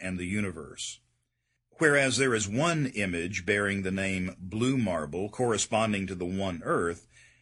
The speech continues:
there are in medical clinics worldwide multitudes of gray marble images representing just a fraction of the billions of people inhabiting the earth.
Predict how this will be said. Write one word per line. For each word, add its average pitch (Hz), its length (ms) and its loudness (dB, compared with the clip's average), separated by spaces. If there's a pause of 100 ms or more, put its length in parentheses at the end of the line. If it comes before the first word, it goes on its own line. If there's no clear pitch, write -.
(140)
there 123 180 8
are 123 160 6
in 101 140 2
medical 107 320 0
clinics 104 420 0
worldwide 107 720 2
multitudes 113 840 -2
of 95 140 -4
gray 120 280 2
marble 90 460 0
images 90 580 -4
representing 120 640 0
just 190 240 -2
a 101 80 -2
fraction 147 600 -4
of 82 120 -10
the 85 60 -10
billions 107 540 0
of 82 100 -8
people 85 360 -4
inhabiting 82 540 -4
the 85 120 -4
earth. 92 340 -2